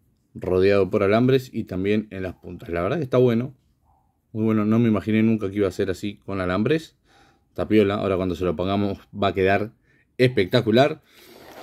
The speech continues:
Y después tenemos un doble blister en el cual tenemos en la parte de atrás, agarrado con una cinta scotch, esta lanza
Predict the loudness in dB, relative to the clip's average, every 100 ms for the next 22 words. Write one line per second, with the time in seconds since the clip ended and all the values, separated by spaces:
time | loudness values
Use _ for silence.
0 | -4 6 6 8 4 4 4 2 0 0
1 | 2 4 4 6 6 4 2 0 2 0
2 | 0 -8 -20 -20 -20 _ -20 -20 -20 -20
3 | -20 -16 -16 -16 _ -12 -12 -14 -20 -14
4 | 0 2 4 4 4 4 4 4 2 -2
5 | -10 -14 -6 -2 0 0 -2 2 0 4
6 | 4 4 2 -2 -2 2 2 2 2 0
7 | 0 -2 0 -2 0 -2 -2 -10 -6 -4
8 | -2 -2 2 4 4 4 0 0 -4 -4